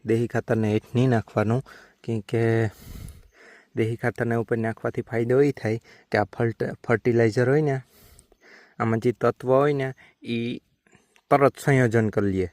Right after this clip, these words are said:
કેલ્શિયમ કે આપણી માટીમાં ક્ષાર કે કેલ્શિયમ કે હોય ને, તો એને હારી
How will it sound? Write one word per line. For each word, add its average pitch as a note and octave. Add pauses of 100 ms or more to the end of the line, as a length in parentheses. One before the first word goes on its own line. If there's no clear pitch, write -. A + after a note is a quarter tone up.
(160)
કેલ્શિયમ B2
કે G#2+
આપણી G#2+
માટીમાં A2
ક્ષાર A2+
કે A2
કેલ્શિયમ A2+
કે A#2+
હોય D#3
ને, D#3+ (440)
તો -
એને A#2+
હારી A#2+